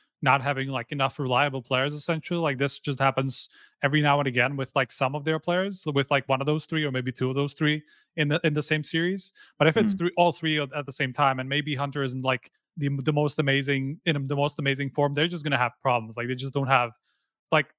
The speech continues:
Speaker 1: at some point, if you don't frag enough, like, you're just not, not gonna get the rounds. Like, that's basically how it works, even if obviously there's much more compli-, like, it's much more complicated than that. So, like, that's,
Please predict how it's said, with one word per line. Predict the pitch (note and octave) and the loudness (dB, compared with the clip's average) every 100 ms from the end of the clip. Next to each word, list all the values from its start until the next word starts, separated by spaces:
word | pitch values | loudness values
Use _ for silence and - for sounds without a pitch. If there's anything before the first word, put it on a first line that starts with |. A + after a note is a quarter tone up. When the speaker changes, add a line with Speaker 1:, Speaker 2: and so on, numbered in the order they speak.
| - | -6
Speaker 1:
at | E3 | -2
some | F3+ F3+ | -2 2
point, | F#3 D3+ | 2 2
if | - | -2
you | C#3+ | -2
don't | D3 C#3+ | -2 0
frag | C#3+ C#3 D3 | 0 0 0
enough, | D3 - | -4 -2
like, | C3+ | -2
you're | C3+ C3 | -2 -6
just | C3 | -4
not, | C3+ C3+ | -2 0
not | C3 C3 | 2 0
gonna | B2+ | 0
get | B2 A#2 | -2 -4
the | A#2+ | -2
rounds. | B2+ A#2 A#2+ | -2 -2 -4
Like, | A#2+ | -6
that's | B2+ | -6
basically | - B2 B2+ C3 | -4 -4 -4 -4
how | A#2+ B2 | 0 0
it | A#2+ | 0
works, | C3+ C3 - | -2 -4 -4
even | C3 A#2+ | -2 -2
if | A2+ - - - _ - | -4 -8 -20 -20 _ 4
obviously | C#3+ C3 B2+ C#3 | 6 6 0 -2
there's | C3 B2 | -2 -2
much | C3 C3 C#3 | -4 -2 -2
more | B2 | -2
compli-, | C3 B2 B2+ D#3+ C#3 | -2 -2 -6 -8 -2
like, | B2 A2+ | -2 -2
it's | - | -4
much | C#3+ - | -6 -4
more | B2+ | -2
complicated | C3+ B2+ A#2+ A#2+ A#2 A#2 | 0 -2 -4 -4 -4 -4
than | B2 | 0
that. | A#2 A#2 _ _ _ _ | 0 -2 _ _ _ _
So, | - C#3 | 2 4
like, | C3+ C3 _ _ _ _ _ _ _ _ | 4 2 _ _ _ _ _ _ _ _
that's, | D#3 E3 - - | 0 0 -2 -10